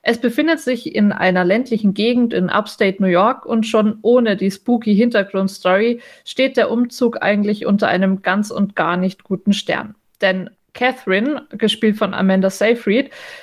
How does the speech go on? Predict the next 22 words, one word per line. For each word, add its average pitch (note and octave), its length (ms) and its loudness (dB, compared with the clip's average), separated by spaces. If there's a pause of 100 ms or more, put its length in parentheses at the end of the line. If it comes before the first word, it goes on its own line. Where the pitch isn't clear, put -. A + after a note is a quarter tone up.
(140)
ist A#3+ 220 -2
Restaurateurin A#3 800 2
und A3+ 160 0
hat A3+ 220 0
dort G#3 220 0
wenig G3+ 320 0
Aussicht G3+ 500 -2
auf F#3+ 200 -2
eine F#3+ 240 2
berufliche G3+ 500 0
Zukunft B3 600 -2
und G#3 240 -2
außerdem G#3+ 680 2
verschlimmert G#3+ 560 0
sich G#3 240 -4
ihre G3 240 2
Bulimie-Erkrankung, F#3+ 1160 0
wahrscheinlich A3 580 0
auch G3 220 0
aufgrund G3 540 0
des F#3+ 200 -8
Druckes B3 420 -2